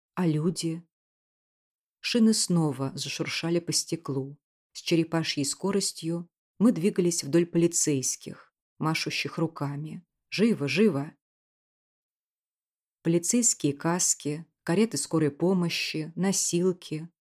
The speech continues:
Колеса опрокинутой машины еще вращались. Мигал указатель поворота. Над дорогой стлался дым. Асфальт? Нет, скорее всего, бензин.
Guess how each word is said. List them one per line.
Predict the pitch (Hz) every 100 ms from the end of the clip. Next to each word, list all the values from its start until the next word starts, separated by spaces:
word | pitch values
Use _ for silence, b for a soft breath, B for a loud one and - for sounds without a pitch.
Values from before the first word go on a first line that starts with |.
| _ _ _ _ _ _ _ -
Колеса | 175 202 220 -
опрокинутой | 139 147 143 175 160 160
машины | 147 147 - 202 190
еще | 147 139 190
вращались. | 175 165 - - 143 139 139 139 - - - _ _ -
Мигал | 147 143 165 180
указатель | - - 151 139 147 147
поворота. | 143 147 151 147 139 - 151 165 - _ _ _ _ _ _ _ _ _ _ _ _ _ _ _
Над | 165 165 147
дорогой | 165 196 220 135
стлался | - 156 165 170 -
дым. | 165 139 139 147 - _ _ _
Асфальт? | 160 - - 196 208 214 - _ _ _ _ _ _
Нет, | 165 151 - -
скорее | - 156 185 196
всего, | - 143 147
бензин. | 156 151 - 135 151 156